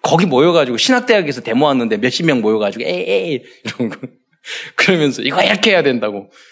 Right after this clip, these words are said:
그런데 보니까 대학, 신대원 다니는 학생은 하나도 신경 안 써. 우리가 그런 거 다, 우리 전공이 데모였는데 다 뛰어넘고 다 해보고 우리 신학대학교에 왔어.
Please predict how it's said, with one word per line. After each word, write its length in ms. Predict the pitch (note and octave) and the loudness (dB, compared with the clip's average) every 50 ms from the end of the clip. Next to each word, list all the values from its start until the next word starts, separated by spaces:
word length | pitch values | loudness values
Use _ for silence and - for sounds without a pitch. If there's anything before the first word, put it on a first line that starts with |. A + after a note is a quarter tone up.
| - - _ _ _ _ | -20 -20 _ _ _ _
그런데 220 | - C#3+ D3 E3+ | -2 0 0 0
보니까 800 | C#3+ - C#3 D3+ F3 F#3 D#3 F3 F3 F3 D3 G#2+ G#2 - - - - _ | 2 4 4 4 4 4 4 4 6 6 4 2 0 -4 -10 -20 -18 _
대학, 260 | - - D#3 F3 F#3 E3 | 0 2 2 4 4 2
신대원 600 | - - A#3 B3+ B3 C4+ C4 B3 A3+ A3 G3+ F3+ | 2 4 6 6 6 8 8 8 6 6 6 4
다니는 720 | E3+ D3+ C#3+ D3+ D#3 D#3+ F3+ F#3+ E3+ C#3 A#2 G#2 - - | 2 4 4 4 4 4 4 4 4 2 0 0 -4 -6
학생은 240 | - D#3 - E3+ C#3+ C3 | -8 -4 -2 -2 -2 0
하나도 380 | - - - C4+ C4+ C4+ A#3+ G3+ | 0 0 2 2 4 4 2 2
신경 300 | - G#3 G3+ F#3 F3 C3 | 2 0 0 2 0 0
안 80 | G2+ | -2
써. 120 | G2 - - - - - - - - | -4 -8 -14 -20 -20 -20 -20 -8 -2
우리가 320 | - D#3 F3+ G3+ F#3+ F#3 D#3+ | 2 4 6 6 6 4 2
그런 240 | D#3 D#3+ F3+ E3+ F3 | 2 0 0 2 2
거 100 | E3 D#3 | 2 2
다, 140 | - - - - - - - - B2+ B2 - C#3 - | 2 0 0 0 0 0 0 -2 -2 -2 -2 0 2
우리 180 | - E3 F#3 G3 | 4 4 4 4
전공이 400 | - D3 C#3 D#3 F3 G3+ G3 F3 | 2 2 4 6 6 6 4 4
데모였는데 880 | C#3+ C#3+ C3+ C#3+ C#3 C3 B2+ B2 A#2+ A#2+ B2+ F3 F#3 B2+ F2+ - - - - - _ _ _ - | 4 4 4 4 4 4 4 4 4 4 2 2 2 0 -2 -6 -12 -18 -20 -20 _ _ _ -8
다 100 | - - - - E3+ - - - | -6 -4 -2 -2 -2 -4 -4 -2
뛰어넘고 460 | - B3 B3 A3+ G3 D#3 C3+ - C3 | 0 2 4 4 4 2 0 -2 -4
다 120 | A#2+ - - - - - - - | -6 -4 -4 -6 -4 -4 -2 0
해보고 680 | G3 F3 A3 G#3+ F#3 E3 C#3 D3 E3+ F3+ C#3+ - - - - - _ - | 2 2 2 2 2 2 2 4 4 2 2 0 -4 -12 -20 -16 _ -6
우리 120 | C3 B2+ | -4 -4
신학대학교에 720 | B2 - F3 E3+ E3 E3 - C3 A#2 G#2 G#2 G#2+ - - | -4 -2 -4 -4 -4 -4 -6 -6 -4 -4 -6 -6 -6 -6
왔어. 320 | F2 E2 - - - - | -6 -6 -8 -14 -20 -20